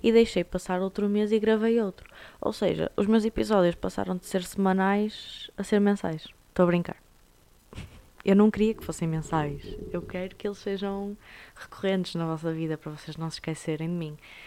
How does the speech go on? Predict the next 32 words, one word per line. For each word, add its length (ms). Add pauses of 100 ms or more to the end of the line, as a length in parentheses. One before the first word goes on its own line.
(400)
Mas 600
tá, 600
tá 120
complicado. 680 (160)
<laughs> 1160
Não, 160
é 80
só 140
porque 640 (640)
foi 200
o 40
mês 160
das 160
férias 400
e 40
eu 60
estive, 680
eu 60
estive 240
em 80
Guimarães 380
e 40
não 140
levei 200
nada. 380 (360)
Ficou 260
tudo 180
aqui 220
do 180
equipamento 460
para 120
gravar. 420